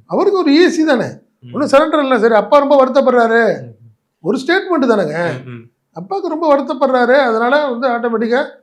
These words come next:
Speaker 1: செயல் தலைவருங்கிறத நான் எடுத்துக்கிறேன். அவர் காலத்துக்கு அப்புறம்
Speaker 2: ம், ம்.
Speaker 1: நான் வந்து பாத்துக்க
Speaker 2: இல்ல,
Speaker 1: போறேன்.
Speaker 2: திரு எடப்பாடி பழனிசாமி அவர்கள் "மக்களை காப்போம், தமிழகத்தை மீட்போம்ன்ற பிரச்சாரத்துல பாட்டாளி மக்கள் கட்சி எங்க கூட்டணிக்கு வரும்" அப்படின்னு சொல்லி ஓப்பனா சொல்றாரு.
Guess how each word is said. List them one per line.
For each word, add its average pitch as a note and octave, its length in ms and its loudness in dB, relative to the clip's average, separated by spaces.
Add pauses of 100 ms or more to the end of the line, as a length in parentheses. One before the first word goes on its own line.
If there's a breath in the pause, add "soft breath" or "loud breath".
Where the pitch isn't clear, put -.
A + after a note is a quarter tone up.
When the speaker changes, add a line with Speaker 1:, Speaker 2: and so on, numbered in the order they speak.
(300)
Speaker 1:
செயல் E4+ 320 -2
தலைவருங்கிறத C#4+ 460 0
நான் C4 200 0
எடுத்துக்கிறேன். A3+ 520 -6
அவர் G#3 340 0
காலத்துக்கு B3+ 400 2
அப்புறம் G#3 380 -4
Speaker 2:
ம், A#2 60 -18
ம். A2+ 100 -20 (880)
Speaker 1:
நான் D#4+ 300 0
வந்து B3+ 80 -4
பாத்துக்க C4+ 380 -2
Speaker 2:
இல்ல, F#3+ 40 -2
Speaker 1:
போறேன். G#3 80 -2
Speaker 2:
திரு F#3+ 140 0
எடப்பாடி G3+ 360 0
பழனிசாமி F#3 400 -4
அவர்கள் E3+ 280 -4
"மக்களை F3 400 -8
காப்போம், E3 320 -6
தமிழகத்தை D#3 400 -8
மீட்போம்ன்ற D3 520 -8
பிரச்சாரத்துல C#3+ 540 -4
பாட்டாளி E3+ 360 2
மக்கள் D3+ 220 -6
கட்சி C#3+ 260 -10
எங்க C3+ 140 -12
கூட்டணிக்கு C#3+ 320 -12
வரும்" C#3+ 280 -4
அப்படின்னு C3+ 320 -10
சொல்லி C3+ 200 -12
ஓப்பனா C3+ 440 -10
சொல்றாரு. A#2 500 -10